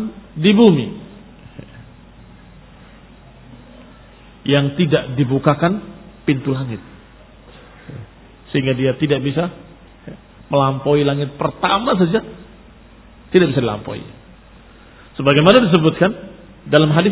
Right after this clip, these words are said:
yang lalu. Tadi kita kisahkan seorang yang saleh, mukmin, taqi. Adapun kalau orang itu orang yang jelek,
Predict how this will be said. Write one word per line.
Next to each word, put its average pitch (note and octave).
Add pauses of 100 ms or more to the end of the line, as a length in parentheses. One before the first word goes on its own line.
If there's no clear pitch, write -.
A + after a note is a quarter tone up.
yang A#3
lalu. G3+ (1500)
Tadi D#3
kita F#3
kisahkan F3+
seorang F3
yang D3
saleh, E3
mukmin, D3
taqi. A#2+ (1600)
Adapun B3
kalau A3+
orang A#3
itu E3
orang G3+
yang D#3+
jelek, E3